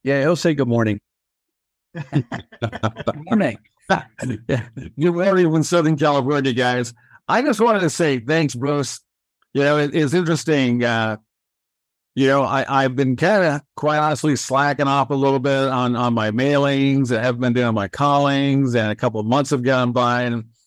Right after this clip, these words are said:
Speaker 3: I've been kinda reviewing my year and saying, "Gotta pick it up. I gotta pick it up." So I've been resetting my goals, and today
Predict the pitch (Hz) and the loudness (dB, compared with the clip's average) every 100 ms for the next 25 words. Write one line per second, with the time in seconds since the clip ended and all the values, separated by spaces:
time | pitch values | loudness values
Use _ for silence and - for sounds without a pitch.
0 | _ _ - 117 131 127 147 151 131 123 | _ _ -4 0 2 2 2 0 0 0
1 | 120 135 135 127 123 123 131 127 120 120 | 0 2 2 2 0 0 2 0 -2 -4
2 | 123 117 175 165 156 127 143 175 120 113 | -6 -6 -6 -2 -2 2 2 0 -2 -2
3 | 151 139 139 131 143 127 151 139 127 - | -2 -2 -4 0 0 0 0 0 -2 -6
4 | _ _ _ 185 226 226 196 170 143 120 | _ _ _ 0 2 2 2 2 2 0
5 | 110 147 185 165 123 113 104 - _ _ | -2 0 2 2 0 -2 -6 -12 _ _
6 | _ 123 131 123 143 123 196 220 170 143 | _ -2 0 0 -2 2 2 4 2 0
7 | 131 123 | -2 -4